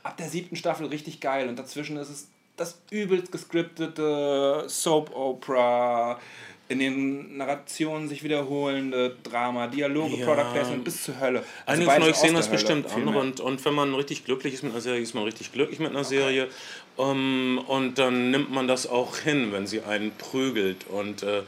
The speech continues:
Speaker 2: einem nicht mehr rechtzeitig das Essen auf den Tisch stellt. So machen wir das mit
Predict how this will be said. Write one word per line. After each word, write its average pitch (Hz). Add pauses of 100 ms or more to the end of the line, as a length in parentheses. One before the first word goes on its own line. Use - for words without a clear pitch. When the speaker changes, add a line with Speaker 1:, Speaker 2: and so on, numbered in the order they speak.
(320)
Speaker 2:
einem 110
nicht 117
mehr 120
rechtzeitig 117
das 120
Essen 135
auf 95
den 87
Tisch 92
stellt. 92
So 123
machen 135
wir 107
das 95
mit 95